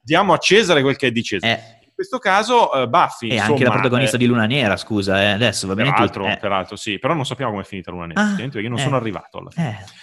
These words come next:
Speaker 1: E comunque Buffy, insomma, Buffy la Mazza-, ma la Mazza Vampiri, creata da Joss Whedon, poi diventato ancora più famoso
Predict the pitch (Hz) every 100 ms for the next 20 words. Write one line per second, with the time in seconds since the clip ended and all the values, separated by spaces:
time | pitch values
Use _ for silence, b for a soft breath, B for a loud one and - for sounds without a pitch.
0 | B B - 151 147 143 135 135 131 262
1 | 285 226 165 160 202 233 - 190 139 160
2 | 117 117 156 - 127 127 131 - 135 123
3 | 127 131 135 147 147 170 127 101 107 113
4 | 131 131 113 117 113 110 123 120 131 135
5 | 135 135 131 127 - 113 120 120 113 107
6 | 104 110 107 113 104 98 110 104 151 151
7 | 117 101 113 104 101 104 113 104 104